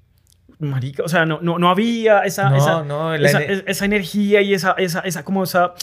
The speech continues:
Speaker 1: lo que tú dices, como esa
Speaker 2: La
Speaker 1: vibración, esa, esa
Speaker 2: energía
Speaker 1: conexión.
Speaker 2: no miente.
Speaker 1: Y, y
Speaker 2: La
Speaker 1: hay
Speaker 2: energía
Speaker 1: gente,
Speaker 2: no
Speaker 1: y hay
Speaker 2: miente.
Speaker 1: gente con la que tú sí de verdad conectas full en todo sentido y hay tema de conversación para todo, eh, y se apoyan en todo. Y la, entonces,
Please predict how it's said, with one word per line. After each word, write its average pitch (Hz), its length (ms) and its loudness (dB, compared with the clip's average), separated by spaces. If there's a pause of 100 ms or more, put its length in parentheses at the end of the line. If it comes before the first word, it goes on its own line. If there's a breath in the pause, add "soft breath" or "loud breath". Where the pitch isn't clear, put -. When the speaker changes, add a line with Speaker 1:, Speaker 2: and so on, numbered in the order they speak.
(320 loud breath)
Speaker 1:
lo 196 160 0
que 196 100 2
tú 202 80 0
dices, 240 160 0
como 190 140 0
esa 160 120 4
Speaker 2:
La 127 100 6
Speaker 1:
vibración, 131 340 4
esa, 208 80 2
esa 143 100 4
Speaker 2:
energía 156 280 4
Speaker 1:
conexión. 185 760 -2
Speaker 2:
no 127 140 4
miente. 143 640 -2 (320)
Speaker 1:
Y, 190 180 4 (120)
y 185 60 -2
Speaker 2:
La 180 80 4
Speaker 1:
hay 170 60 4
Speaker 2:
energía - 60 2
Speaker 1:
gente, 196 240 0
Speaker 2:
no - 80 0
Speaker 1:
y 190 40 4
hay 185 60 4
Speaker 2:
miente. - 100 0
Speaker 1:
gente 208 200 -2
con 220 140 -2
la 220 80 0
que 208 100 -4
tú 151 140 -4
sí 147 140 -2
de 175 80 2
verdad 170 320 0
conectas 165 500 -6
full 214 340 -2
en 190 180 -2
todo 202 200 2
sentido 202 560 0
y 165 80 4
hay 151 120 2
tema 170 240 -4
de 165 40 -8
conversación 160 460 -6
para 156 200 0
todo, 185 520 0 (420 loud breath)
eh, 156 260 2
y 165 140 2
se 147 140 -2
apoyan 147 360 2
en 160 140 0
todo. 185 420 4
Y 165 140 0
la, 156 100 0
entonces, 151 640 -8